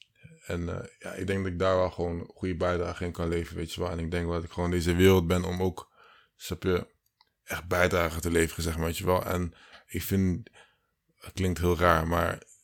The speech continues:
muziek, boksen en dat soort shit is wel leuk. Maar, en het haalt ook het beste van je naar buiten en noem maar op, of het slechtste, whatever. Maar het is toch wel ergens een luxe, weet je wel, als ik heel eerlijk ben. Want het is niet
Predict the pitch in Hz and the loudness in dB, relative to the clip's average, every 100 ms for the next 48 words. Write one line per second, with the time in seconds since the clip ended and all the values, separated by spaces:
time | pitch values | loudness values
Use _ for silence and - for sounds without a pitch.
0 | _ 85 76 92 87 - 87 - 90 90 | _ -6 -2 -4 -4 -4 -4 -2 -4 -4
1 | - 87 - 85 85 82 85 87 80 - | -6 -6 -8 -6 -6 -2 2 2 0 -6
2 | - - - - - 85 82 92 82 78 | -20 -20 -20 -18 -6 -4 -4 -4 -8 -6
3 | 80 80 85 80 87 82 80 78 80 85 | -4 -4 -4 -8 -10 -10 -6 -6 -4 -2
4 | 82 85 - - _ - 85 82 82 78 | -2 -2 -8 -20 _ -10 -4 0 2 0
5 | 82 80 85 85 82 85 80 82 90 - | -2 -2 -2 -4 -2 -4 -4 -6 -4 -4
6 | 78 - 82 82 85 82 85 - - - | -4 -4 -4 0 0 0 -6 -14 -20 -20
7 | _ - 87 - - - _ 120 104 104 | _ -2 0 0 -4 -12 _ 2 6 6
8 | 98 - 92 104 - 82 82 80 82 87 | 6 4 6 8 6 2 0 0 0 0
9 | 76 _ - 82 92 87 92 90 90 87 | -2 _ -10 -4 0 0 0 -2 -4 -4
10 | 80 _ _ _ - - - _ - 87 | -6 _ _ _ -20 -20 -20 _ -2 -2
11 | 82 90 82 95 - | -2 -2 -2 -2 -4